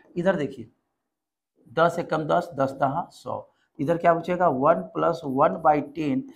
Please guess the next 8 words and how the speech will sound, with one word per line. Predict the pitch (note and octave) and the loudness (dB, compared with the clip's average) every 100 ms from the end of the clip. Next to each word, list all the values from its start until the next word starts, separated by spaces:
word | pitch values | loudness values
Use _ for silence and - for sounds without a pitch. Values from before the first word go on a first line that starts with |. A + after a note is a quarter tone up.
| _ _ | _ _
पे | C#3 | 0
power | D3 D3 E3 | 4 6 4
कितना, | - - C3+ G#2 - _ | -2 -4 -4 -4 -10 _
T। | B2+ A2+ - _ _ _ | -6 -6 -6 _ _ _
अब | F#3+ | 8
आप | G#3+ G3+ | 8 6
इसको | G3 G#3 | 2 -4
चाहिएगा | - E3+ E3+ F#3 C#3+ | 0 2 4 4 4